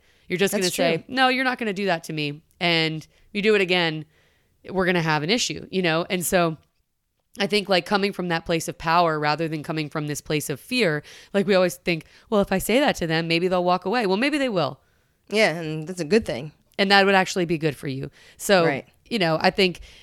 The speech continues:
Speaker 1: I think ultimately, you know, thinking about how a relationship could be, or thinking, like,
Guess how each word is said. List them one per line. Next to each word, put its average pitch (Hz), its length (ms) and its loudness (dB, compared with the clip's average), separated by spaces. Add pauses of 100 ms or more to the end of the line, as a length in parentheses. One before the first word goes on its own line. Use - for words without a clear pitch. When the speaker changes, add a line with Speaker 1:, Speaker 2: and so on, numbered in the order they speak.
(240)
Speaker 1:
I 190 80 0
think 175 380 0
ultimately, 165 800 2 (260)
you 185 80 -4
know, 165 220 2
thinking 233 400 0
about 170 360 0
how 160 460 0 (380)
a 185 100 2
relationship 190 600 0
could 233 320 2
be, 143 200 -6
or 185 100 0
thinking, 202 380 -2
like, 170 280 -4